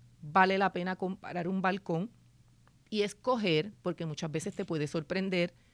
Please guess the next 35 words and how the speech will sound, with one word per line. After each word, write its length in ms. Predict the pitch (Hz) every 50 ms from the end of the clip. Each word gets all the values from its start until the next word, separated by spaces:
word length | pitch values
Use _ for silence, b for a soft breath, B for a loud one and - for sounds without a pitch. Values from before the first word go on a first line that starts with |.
| b b b b b -
lo 260 | 185 196 190 180 170
parecidos 500 | 175 165 160 160 - - 160 147 160 170
que 100 | - 190
son 220 | - - 170 165
los 160 | 165 202 202
precios. 680 | - - 202 185 175 156 - - 208 233 - - - - - B B B B B B B B B B -
Eh, 200 | - 214 202 202 -
pero 220 | 269 262 262 269 262
si 320 | - - 277 254 240 233
eres 180 | 214 214 214 214
una 220 | 214 208 196 185
persona 600 | - 190 175 - - 294 311 320 294 277 269 269
que 140 | - - 185
no 140 | 156 147 135
te 100 | 160 151
gusta, 480 | 135 147 127 - - - 127 120 - - b b b b b b b _
eh, 340 | - 160 156 151 147 143 127 -
estar 280 | 160 - - 147 139
encerrado, 680 | 147 160 160 - - 196 208 233 262 285 285 254 - - -
el 160 | 180 160 147
Ocean 320 | 143 135 - 160 160 170
View 200 | 160 180 208 - -
es 180 | - 160 - -
una 180 | 196 190 175
excelente 520 | 165 - - - 180 165 147 135 127 - 143
alternativa. 760 | 139 - - 156 139 143 139 131 - - 117 117 110 110 b b b b b b -
Balcón, 720 | 202 196 247 233 233 - - - 190 160 139 135 131 - - - - - _ _
contacto 680 | - 190 190 190 185 - - 196 202 196 - - 214
con 140 | - 226 226
el 80 | 240
aire, 300 | 240 214 220 240 233 - -
aire 280 | 240 226 233 240 269 285
libre, 380 | 262 220 180 160 190 254 - - _ - - - - _ _ _ _ - - -
más 240 | - 175 170 - - -
espacio, 760 | 196 202 - - - - 202 175 170 - - 220 226 285 -